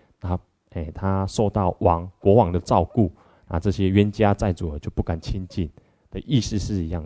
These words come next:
的。所以众生念佛，那其实佛也念人。好，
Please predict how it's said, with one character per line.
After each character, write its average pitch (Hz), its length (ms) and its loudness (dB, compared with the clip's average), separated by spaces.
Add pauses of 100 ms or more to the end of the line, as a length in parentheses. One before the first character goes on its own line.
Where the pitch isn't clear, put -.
的。 - 120 -18 (500)
所 95 160 -2
以 87 120 0 (260)
众 170 160 0
生 156 260 0
念 147 300 2
佛， 82 500 -2 (180)
那 92 120 -4
其 95 180 -4
实 87 120 0
佛 90 300 0
也 87 140 0
念 92 360 -2
人。 - 160 -16 (480)
好， 82 180 -8